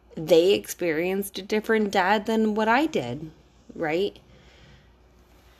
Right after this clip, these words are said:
So it's hard to distinguish and to try to mourn and grieve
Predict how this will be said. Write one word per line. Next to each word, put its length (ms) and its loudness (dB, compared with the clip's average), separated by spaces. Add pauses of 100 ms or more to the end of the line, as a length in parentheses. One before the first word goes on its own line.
(960)
So 280 4
it's 240 4
hard 300 2
to 100 4
distinguish 920 0 (160)
and 360 -4
to 220 -2
try 420 0
to 260 -4
mourn 720 -2
and 320 -6
grieve 600 0